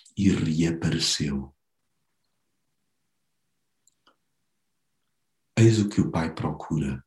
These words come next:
E era com estas duas ideias maiores que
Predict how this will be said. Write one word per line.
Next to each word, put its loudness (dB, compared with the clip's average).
E 0
era 0
com -2
estas -6
duas 2
ideias 0
maiores 0
que -14